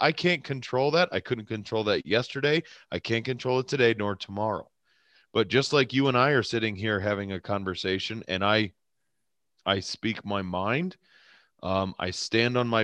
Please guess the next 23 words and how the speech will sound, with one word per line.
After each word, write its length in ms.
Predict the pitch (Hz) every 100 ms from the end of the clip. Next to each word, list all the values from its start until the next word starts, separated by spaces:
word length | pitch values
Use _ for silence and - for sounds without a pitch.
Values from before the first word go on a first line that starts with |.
| 92
values 460 | 101 107 113 120 98
and 140 | 101
principles, 640 | - 120 120 127 160 170 -
and 160 | 98
I'm 200 | 95 95 -
open 300 | 104 110 110
and 160 | 104 -
honest, 560 | 95 113 160 - - -
sometimes 460 | 107 95 110 107
a 20 | 98
little 200 | 104 98
bit 200 | 101 -
too 240 | 117 110
honest 380 | 107 135 - -
for 120 | 104
some 220 | - 110
people's 320 | 110 110 110
taste, 360 | - 117 160 -
and 100 | 90
I 60 | 90
get 200 | 101 -
that 220 | 101 -
too. 260 | 120 175